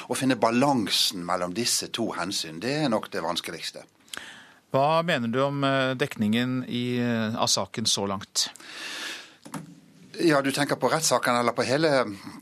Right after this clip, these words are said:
Speaker 2: Tenker på rettssaken først og fremst.
Speaker 1: Ja, det vi så i går, det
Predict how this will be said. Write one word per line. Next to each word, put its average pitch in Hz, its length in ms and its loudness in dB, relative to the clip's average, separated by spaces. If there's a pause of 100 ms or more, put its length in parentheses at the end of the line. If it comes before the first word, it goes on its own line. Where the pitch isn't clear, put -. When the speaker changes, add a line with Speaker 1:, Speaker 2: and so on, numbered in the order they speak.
(120)
Speaker 2:
Tenker 127 300 0
på 156 180 0
rettssaken 135 560 -2
først 120 200 -2
og 110 40 -6
fremst. 135 240 -2
Speaker 1:
Ja, 92 320 4 (460)
det 170 300 4
vi 143 80 0
så 156 360 2
i 131 80 4
går, 131 640 2
det 127 580 4